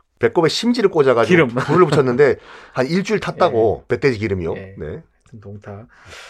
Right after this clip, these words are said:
Speaker 2: 알겠습니다. 이 소환을 좀 해드리고요.
Speaker 1: 네. 오늘
Speaker 2: 어,
Speaker 1: 어떤 명언이 또
Speaker 2: 명언
Speaker 1: 있습니까?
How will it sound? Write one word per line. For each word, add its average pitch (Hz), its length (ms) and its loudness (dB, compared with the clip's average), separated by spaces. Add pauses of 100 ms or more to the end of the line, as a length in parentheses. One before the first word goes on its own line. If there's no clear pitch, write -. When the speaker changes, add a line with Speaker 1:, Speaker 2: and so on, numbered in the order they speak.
(260)
Speaker 2:
알겠습니다. 104 540 -12
이 143 40 -6
소환을 175 380 0
좀 127 200 -8 (180)
해드리고요. 175 540 -2
Speaker 1:
네. 120 80 -10 (300)
오늘 208 180 4
Speaker 2:
어, 180 40 6
Speaker 1:
어떤 165 160 4
명언이 147 280 4
또 - 80 2
Speaker 2:
명언 208 180 6
Speaker 1:
있습니까? 226 80 4